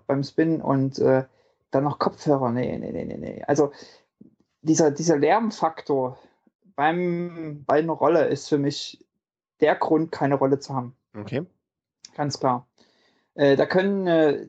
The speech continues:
Speaker 1: so soziale Aspekte, wie dass man irgendwie die an den Computer anschließen kann und gegeneinander fahren kann. Und da gibt's ja, äh, schon ganz ausgeklügelte, tolle Systeme.
Speaker 2: Mhm.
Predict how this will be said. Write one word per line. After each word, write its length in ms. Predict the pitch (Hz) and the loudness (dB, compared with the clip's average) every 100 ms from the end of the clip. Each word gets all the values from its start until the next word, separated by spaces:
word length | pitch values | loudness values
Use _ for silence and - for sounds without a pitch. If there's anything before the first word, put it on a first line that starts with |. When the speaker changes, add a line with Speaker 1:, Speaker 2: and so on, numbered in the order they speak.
| _ | _
Speaker 1:
so 180 | - 156 | 0 2
soziale 560 | 160 151 170 165 180 147 | 2 2 2 2 2 2
Aspekte, 600 | - - 160 - - 143 | 0 -2 -2 -2 -4 -2
wie 100 | 143 | 0
dass 200 | 143 156 | -2 -2
man 140 | 143 | 0
irgendwie 520 | 147 151 143 139 143 - - - _ - | 0 0 -2 0 0 -4 -20 -20 _ -4
die 120 | 156 | -2
an 80 | 143 | -2
den 60 | 147 | 0
Computer 360 | 170 170 175 | 0 2 2
anschließen 380 | 151 151 160 165 | 2 2 2 2
kann 240 | 143 147 151 | 0 0 0
und 80 | |
gegeneinander 380 | 147 143 147 151 | 0 2 2 0
fahren 360 | 143 143 143 151 | 0 0 0 -2
kann. 400 | - 143 147 143 | -2 0 -2 -6
Und 200 | 139 139 | -4 -2
da 80 | 139 | -2
gibt's 260 | 151 - | -2 0
ja, 300 | 151 143 139 | 0 2 2
äh, 280 | - - - - - 123 - - | 0 -2 -6 -10 -14 -14 -16 -6
schon 260 | - 160 | 0 0
ganz 300 | 160 151 151 | 2 -2 -2
ausgeklügelte, 840 | - - 156 160 - 151 151 135 135 | -2 -2 -2 -4 -2 0 2 2 2
tolle 280 | 147 147 143 | 0 2 0
Systeme. 600 | 143 - 151 165 156 - _ | -2 -2 0 2 0 -2 _
Speaker 2:
Mhm. 280 | 123 127 196 | 2 2 2